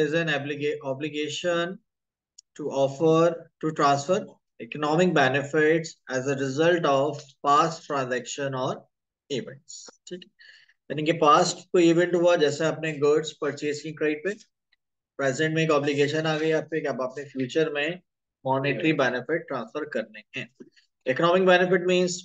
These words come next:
मॉनेटरी बेनिफिट, और normally कैश के फॉर्म में ही होते हैं। तो past event हुआ जिसकी वजह से present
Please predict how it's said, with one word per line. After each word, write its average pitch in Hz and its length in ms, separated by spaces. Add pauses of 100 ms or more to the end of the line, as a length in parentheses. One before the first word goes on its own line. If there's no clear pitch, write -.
मॉनेटरी 151 400
बेनिफिट, 165 580 (180)
और 135 140 (140)
normally 143 460
कैश 131 220
के 156 80
फॉर्म 143 240
में 147 60
ही 147 60
होते 139 220
हैं। 143 160 (1600)
तो 139 160
past 156 320
event 185 280
हुआ 190 340
जिसकी 143 220 (100)
वजह 160 200
से 170 60 (100)
present 143 280